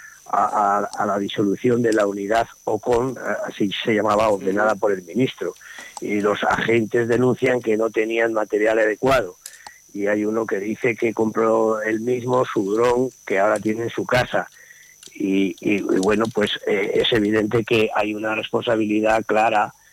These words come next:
Speaker 1: del máximo responsable, que es el ministro del Interior en este caso.
Speaker 2: Sí.
Speaker 1: Ahora, yo tengo la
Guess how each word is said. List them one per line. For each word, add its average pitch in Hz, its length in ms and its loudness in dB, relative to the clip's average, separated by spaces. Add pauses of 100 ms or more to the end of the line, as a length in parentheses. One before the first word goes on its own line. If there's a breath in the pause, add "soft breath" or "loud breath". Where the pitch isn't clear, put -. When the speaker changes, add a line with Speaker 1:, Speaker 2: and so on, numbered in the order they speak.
(200 soft breath)
Speaker 1:
del 98 240 -2
máximo 107 380 0
responsable, 113 600 -2
que 120 80 -2
es 117 80 -4
el 110 100 0
ministro 98 380 0
del 92 140 0
Interior 95 420 0
en 92 100 -4
este 90 240 -4
caso. 113 440 -2 (280 loud breath)
Speaker 2:
Sí. 123 160 -16 (120)
Speaker 1:
Ahora, 95 320 2 (140)
yo 85 260 -2
tengo 98 320 0
la 98 680 2